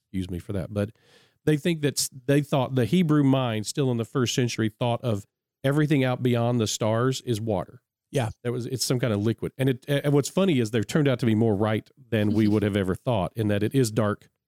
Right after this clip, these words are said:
Speaker 1: matter. There's matter out there that's, liquid is an oversimplification, but, you know, anyway. Um,
Speaker 3: Mm-hmm.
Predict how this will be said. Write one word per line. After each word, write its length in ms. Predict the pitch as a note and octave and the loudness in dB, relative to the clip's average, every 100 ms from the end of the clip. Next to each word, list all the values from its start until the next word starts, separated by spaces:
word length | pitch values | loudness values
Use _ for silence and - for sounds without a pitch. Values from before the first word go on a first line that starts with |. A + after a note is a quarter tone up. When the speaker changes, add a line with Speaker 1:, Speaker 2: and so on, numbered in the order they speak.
| _ _ - | _ _ -2
Speaker 1:
matter. 320 | A2+ G2+ F2+ | 0 0 0
There's 200 | A#2 G#2+ | 0 2
matter 360 | A#2+ B2+ A#2+ | 2 2 0
out 240 | G2+ G2+ - | 0 -4 -2
there 220 | G2+ F#2+ | -2 -2
that's, 320 | G2+ G2+ - _ _ _ _ _ _ _ _ _ | -4 -6 -10 _ _ _ _ _ _ _ _ _
liquid 380 | A2+ C#3 D3 C3 | 0 0 2 0
is 100 | A#2 | 2
an 60 | A2+ | 2
oversimplification, 920 | A2+ G#2 C3 A2 G#2 G#2 A#2 G#2 G2 | 2 2 0 0 -2 -2 -2 -2 -4
but, 220 | F#2 F#2+ - _ _ | -2 -4 -6 _ _
you 100 | B2+ | -4
know, 180 | F#2+ F2 _ _ A2+ | -2 -4 _ _ -6
anyway. 240 | F#2 - _ | -6 -6 _
Um, 360 | C#3+ C3+ B2 B2 | 0 2 0 -2
Speaker 3:
Mm-hmm. 240 | E3+ E3+ | -8 -20